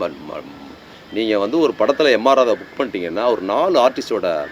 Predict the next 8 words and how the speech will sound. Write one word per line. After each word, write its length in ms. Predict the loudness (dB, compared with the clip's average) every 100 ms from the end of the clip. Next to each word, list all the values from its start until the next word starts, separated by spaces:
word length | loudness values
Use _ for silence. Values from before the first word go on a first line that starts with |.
| -4
வாய்ப்பை 260 | -2 0 0
காலி 160 | -2
பண்ணிடுவார். 360 | -2 -8 -8 -6
வில்லனே 280 | -2 2 2
அவர் 160 | 2 0
பண்ணுவாரு, 360 | -2 -2 -4 -6 -18 -20 -20 0
குணச்சித்திரமும் 540 | 2 4 2 0 0 -2
பண்ணிடுவாரு, 340 | 0 0